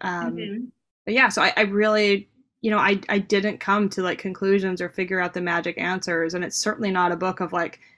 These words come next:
Speaker 1: "Come be like me, um, come be
Speaker 2: Mm-hmm.
Speaker 1: like us, like, come build what we have." Like, it's so much more, um, of just, like,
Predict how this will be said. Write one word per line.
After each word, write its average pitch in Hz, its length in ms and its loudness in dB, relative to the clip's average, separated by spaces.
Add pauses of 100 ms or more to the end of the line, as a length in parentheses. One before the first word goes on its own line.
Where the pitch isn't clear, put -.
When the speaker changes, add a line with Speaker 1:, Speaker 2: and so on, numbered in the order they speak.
(160)
Speaker 1:
"Come 269 300 6
be 196 160 6
like 185 260 2
me, 185 560 2 (300)
um, 190 320 2
come 294 200 8
be 254 80 10
Speaker 2:
Mm-hmm. 196 80 8
Speaker 1:
like 180 120 4
us, 220 200 6
like, 196 160 4
come 233 380 6
build 202 220 6
what 202 120 2
we 190 120 4
have." 185 260 6
Like, 180 180 -2
it's 196 200 -2
so 202 140 0
much 185 220 -2
more, 180 540 0 (460)
um, 175 520 4
of 175 140 -4
just, - 260 -8
like, - 440 -4